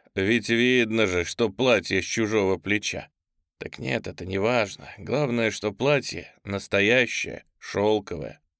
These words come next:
«Здравствуйте, Коля». Я кивнул головой и сел за стол подальше в угол.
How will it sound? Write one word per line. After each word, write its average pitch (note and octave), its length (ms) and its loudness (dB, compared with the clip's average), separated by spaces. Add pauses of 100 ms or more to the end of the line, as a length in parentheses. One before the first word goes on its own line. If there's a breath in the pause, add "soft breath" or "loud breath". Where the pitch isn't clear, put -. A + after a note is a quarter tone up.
(240)
«Здравствуйте, A2 640 0
Коля». G#2 340 -6 (240)
Я D3+ 240 2
кивнул B2 400 0
головой G2+ 600 2 (100)
и F#2+ 140 0
сел D3+ 260 0
за G#2 160 0
стол G#2+ 320 -2
подальше F2+ 540 -2
в F2 120 -6
угол. - 380 -14